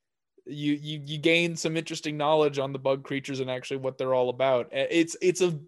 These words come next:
that is, to me, where Mass Effect peaks, and it has virtually nothing to do with the actual primary plot of the game.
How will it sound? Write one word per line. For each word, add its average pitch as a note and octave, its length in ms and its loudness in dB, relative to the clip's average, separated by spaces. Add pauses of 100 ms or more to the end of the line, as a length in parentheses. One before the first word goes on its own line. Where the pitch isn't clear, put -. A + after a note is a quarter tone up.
that F#3+ 400 2
is, E3 360 -2 (180)
to D3 100 -6
me, D#3+ 300 0
where B2+ 320 -2
Mass C3+ 260 -4
Effect B2+ 340 -4
peaks, F3+ 480 -6 (440)
and D#3 100 0
it E3+ 60 2
has F#3 180 2
virtually D3+ 400 0
nothing C#3 680 -4
to B2+ 120 -4
do C3 240 -2
with A2+ 160 -4
the A#2 140 0
actual A2+ 420 -4 (560)
primary A2+ 440 -2
plot G2+ 260 -2
of F2+ 80 -18
the F#2+ 60 -16
game. G2+ 280 -14